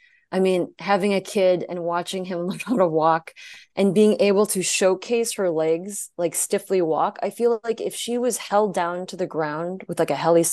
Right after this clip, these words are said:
heavy silhouette and a, and a dress just dragging on the floor, she would almost seem like, like, like, old in terms of, like,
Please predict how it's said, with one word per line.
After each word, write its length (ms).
heavy 400
silhouette 540
and 140
a, 320
and 100
a 180
dress 360
just 180
dragging 360
on 100
the 80
floor, 440
she 140
would 120
almost 340
seem 240
like, 240
like, 280
like, 240
old 460
in 120
terms 260
of, 140
like, 260